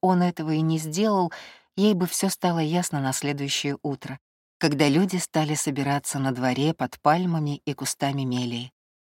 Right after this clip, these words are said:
Те, кто раньше не осмеливались бы ногой ступить во двор, не говоря уж, чтобы войти в дом. Они сидели на корточках под деревьями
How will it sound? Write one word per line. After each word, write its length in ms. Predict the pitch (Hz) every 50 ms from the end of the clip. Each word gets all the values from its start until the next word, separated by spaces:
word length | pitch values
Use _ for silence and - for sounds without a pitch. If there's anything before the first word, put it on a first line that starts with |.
| _ _ _ _ _ _ _ _ _ _ _ _ _ _
Те, 180 | - - 233 240
кто 220 | 240 - - 214
раньше 380 | 220 226 226 214 202 - - 190
не 160 | 180 170 165
осмеливались 760 | 160 - - 165 175 196 202 185 156 135 123 123 127 123 -
бы 220 | 127 127 127 127
ногой 460 | 127 139 135 131 123 127 139 165 175 165
ступить 500 | - - - 123 - - 131 - - 127
во 100 | 127 120
двор, 340 | 117 117 139 151 170 - - - - - - _ _ -
не 140 | 151 151 139
говоря 360 | 131 135 139 135 139 139 139
уж, 220 | 135 123 - - - - -
чтобы 400 | - - - 143 127 127 135 123
войти 400 | 135 131 131 123 - - 139 131
в 100 | 123 131
дом. 340 | 127 117 120 117 120 120 - _ _ _ _ _ _ _ _ _ _ _ _ _ _ _ _ _ _ _
Они 220 | 151 156 151 143
сидели 420 | - - 156 139 135 143 135 135 135
на 160 | 131 127 131
корточках 640 | - 151 151 160 - - 127 - - - 131 - -
под 180 | - 135 127
деревьями 720 | 123 127 135 131 143 156 175 165 156 151 147 139 139 135